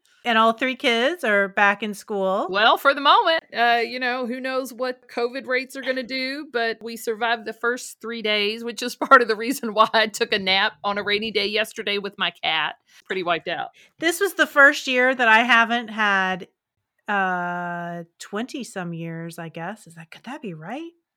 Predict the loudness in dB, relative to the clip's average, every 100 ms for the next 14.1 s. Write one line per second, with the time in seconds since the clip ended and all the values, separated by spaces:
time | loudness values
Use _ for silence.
0 | _ -20 -16 -12 -12 -14 -18 -18 -10 -8
1 | -10 _ -10 -8 0 0 6 4 4 -4
2 | -18 2 6 8 8 6 6 4 4 2
3 | 0 4 6 6 2 -2 -6 -4 -2 0
4 | -2 -4 -8 -10 -12 -12 -8 -4 -2 -2
5 | -6 _ -10 -6 -6 -10 -6 -2 -2 -4
6 | -8 -2 0 0 -2 -14 -20 -20 -2 2
7 | 4 2 2 2 4 4 4 0 -2 -6
8 | _ _ -4 -2 0 -2 -2 -10 -6 -4
9 | -2 -4 -4 -6 -8 -10 -8 -8 -10 -14
10 | -14 0 0 0 _ _ _ -12 -10 -8
11 | -2 -2 0 -2 0 -2 -4 -8 _ _
12 | _ -2 0 0 -2 -2 -4 -2 -4 -6
13 | -6 -2 0 0 -2 -4 -4 -8 -8 -18
14 | -20